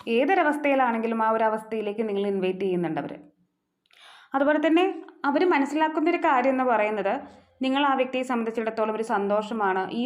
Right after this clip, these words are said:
ഒരു റിലേഷൻഷിപ്പ് നല്ലതാണെന്ന് ചിന്തിച്ചിട്ട് തന്നെയാണ് അവര് നിങ്ങളെ ഇൻവൈറ്റ് ചെയ്യുന്നത്. അതായത്,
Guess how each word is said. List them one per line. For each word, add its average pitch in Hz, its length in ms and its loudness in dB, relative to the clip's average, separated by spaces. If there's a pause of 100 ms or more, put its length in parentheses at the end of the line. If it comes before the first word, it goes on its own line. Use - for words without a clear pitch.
ഒരു 269 180 2
റിലേഷൻഷിപ്പ് 240 580 -2
നല്ലതാണെന്ന് 226 600 0
ചിന്തിച്ചിട്ട് 220 460 -4
തന്നെയാണ് 196 520 2 (800)
അവര് 226 260 2
നിങ്ങളെ 208 240 -2
ഇൻവൈറ്റ് 190 380 -2
ചെയ്യുന്നത്. 139 340 -6 (680)
അതായത്, 269 340 2